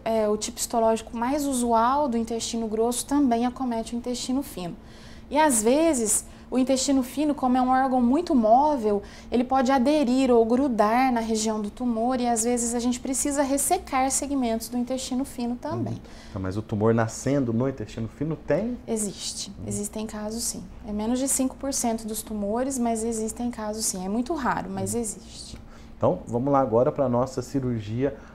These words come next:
Speaker 2: a, por vídeo ou minimamente invasiva. Nós já falamos várias, várias vezes, várias vezes do ircad e tudo mais,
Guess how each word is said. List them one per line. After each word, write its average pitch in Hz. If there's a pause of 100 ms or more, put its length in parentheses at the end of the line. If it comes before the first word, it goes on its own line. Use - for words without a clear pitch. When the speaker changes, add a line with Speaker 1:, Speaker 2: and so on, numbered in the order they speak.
(120)
Speaker 2:
a, 101
por -
vídeo 139
ou 151
minimamente 147
invasiva. 117
Nós 123
já 180
falamos 151
várias, 120
várias 104
vezes, 120 (100)
várias 98
vezes 113
do 104
ircad 117
e -
tudo 113
mais, 123